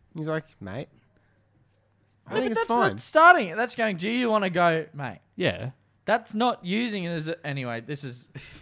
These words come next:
Speaker 2: boring as shit
Speaker 3: <laughs> Yeah.
Speaker 2: for our poor American listeners. The question by young Christopher.
Speaker 3: Yes.
Speaker 2: Or, I don't know, I can't actually see. I apologize, you might not be
Speaker 3: <laughs>
Speaker 2: young.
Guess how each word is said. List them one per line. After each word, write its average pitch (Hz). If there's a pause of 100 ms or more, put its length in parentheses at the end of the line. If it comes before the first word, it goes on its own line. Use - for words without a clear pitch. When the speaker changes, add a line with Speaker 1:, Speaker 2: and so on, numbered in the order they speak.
Speaker 2:
boring 143
as 113
shit -
Speaker 3:
<laughs> -
Yeah. -
Speaker 2:
for 131
our 117
poor 131
American 113
listeners. 117 (720)
The 208
question 277
by 190
young 175
Christopher. 127 (120)
Speaker 3:
Yes. 107 (100)
Speaker 2:
Or, 123
I 120
don't 110
know, 107
I 104
can't 113
actually 107
see. 98 (200)
I 113
apologize, 107
you 110
might 110
not 104
be 101
Speaker 3:
<laughs> -
Speaker 2:
young. 98